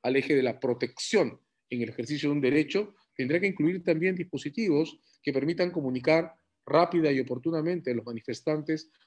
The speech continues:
cuáles son los límites que no deben ser transgredidos, cuáles los procedimientos necesarios para evitar que, con ocupa-, con ocasión a la ocupación de una vía pública, las ambulancias puedan ver obstruido el pla-, el,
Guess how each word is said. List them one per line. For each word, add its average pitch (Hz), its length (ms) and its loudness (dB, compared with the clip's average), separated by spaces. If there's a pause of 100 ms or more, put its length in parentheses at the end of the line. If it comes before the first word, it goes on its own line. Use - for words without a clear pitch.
cuáles 170 240 4
son 170 140 0
los 156 120 -2
límites 175 520 0 (220)
que 123 120 -2
no 143 120 4
deben 156 180 4
ser 151 160 0
transgredidos, 147 840 -2 (400)
cuáles 170 260 6
los 156 160 2
procedimientos 139 720 -2
necesarios 156 760 0 (260)
para 127 140 0
evitar 160 500 2
que, 170 360 2 (100)
con 135 140 -4
ocupa-, 123 400 -6
con 127 240 -2
ocasión 123 320 -4
a 165 40 2
la 160 60 2
ocupación 127 400 -4
de 156 60 -2
una 151 100 0
vía 147 240 2
pública, 160 560 -2 (260)
las 131 180 0
ambulancias 127 880 0 (260)
puedan 143 240 2
ver 147 120 4
obstruido 143 360 0
el 135 80 -2
pla-, 151 300 0
el, 117 240 -4